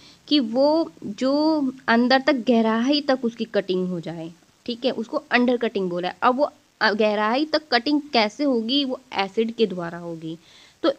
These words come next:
इस प्रक्रिया को ही क्या जा-, कहा जाता है? एचिंग कहा जाता है या निक्षारण कहा जाता है। तो अंडर कटिंग से अदर एक ऑप्शन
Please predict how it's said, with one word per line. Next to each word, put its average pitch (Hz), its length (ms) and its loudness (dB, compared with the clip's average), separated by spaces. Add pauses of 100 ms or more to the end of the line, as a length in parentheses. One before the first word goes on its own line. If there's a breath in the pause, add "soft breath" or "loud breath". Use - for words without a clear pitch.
इस 320 140 2
प्रक्रिया 302 540 2
को 269 160 -4
ही 269 120 2
क्या 226 260 0
जा-, 226 180 -4
कहा 220 220 -2
जाता 185 300 -4
है? - 280 0
एचिंग 254 280 0
कहा 262 220 0
जाता 226 320 0
है 233 80 2
या 262 80 2
निक्षारण 220 640 0
कहा 185 220 -6
जाता 165 320 -8
है। 160 180 -12 (360 soft breath)
तो 311 80 0
अंडर 233 420 4
कटिंग 294 440 4
से 277 320 2
अदर 233 380 4
एक 262 200 0 (460)
ऑप्शन 214 420 0